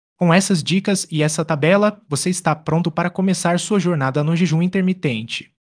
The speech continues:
Lembre-se, jejum intermitente e a relação com a saúde cardiovascular é um tema sério,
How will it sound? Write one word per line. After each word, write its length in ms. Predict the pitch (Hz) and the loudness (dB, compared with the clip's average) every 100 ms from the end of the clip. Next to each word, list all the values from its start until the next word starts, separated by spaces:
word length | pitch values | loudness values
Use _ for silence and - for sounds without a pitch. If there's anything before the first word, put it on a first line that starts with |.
| - | -2
Lembre-se, 640 | 139 151 170 - 120 - _ | 0 2 0 -2 -6 -8 _
jejum 300 | - 139 175 | -4 0 2
intermitente 720 | 226 220 202 202 180 185 - 156 | 2 2 0 2 2 2 0 -2
e 80 | 160 | 0
a 80 | 131 | 0
relação 460 | 123 190 180 185 | 2 2 2 0
com 100 | 180 | 0
a 60 | 175 | -2
saúde 360 | - 170 180 190 | 0 0 2 0
cardiovascular 760 | 196 202 214 208 - 185 170 | 0 0 2 0 0 2 4
é 40 | 196 | 4
um 80 | |
tema 280 | 180 185 202 | 4 2 2
sério, 440 | 190 147 117 107 | 2 0 0 -4